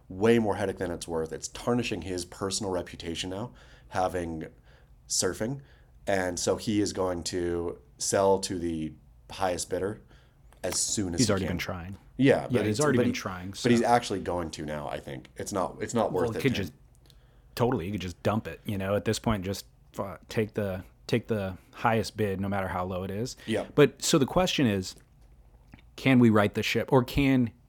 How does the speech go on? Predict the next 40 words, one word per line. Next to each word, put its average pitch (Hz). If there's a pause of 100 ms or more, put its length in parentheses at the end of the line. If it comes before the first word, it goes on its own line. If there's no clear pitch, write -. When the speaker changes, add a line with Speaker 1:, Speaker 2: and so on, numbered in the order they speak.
(280)
Speaker 2:
Dirk, 107 (160)
with 113
new, 107
a 113
new 113
C 120
E 104
O, 101
right 104
the 127
ship? 123 (100)
And 107 (320)
let's 127
play 117
in 123
that 123
for 120
a 107
minute. 123 (1400)
Who 156
would 123
be, 113 (200)
who 147
would 139
be 123
your 107
ideal 104
fit -
for 107
that 101
role 104 (320)
if 131
they 120
were 104
to 107
do 98
things, 92 (140)
you 95
know, 80 (280)
correctly? 85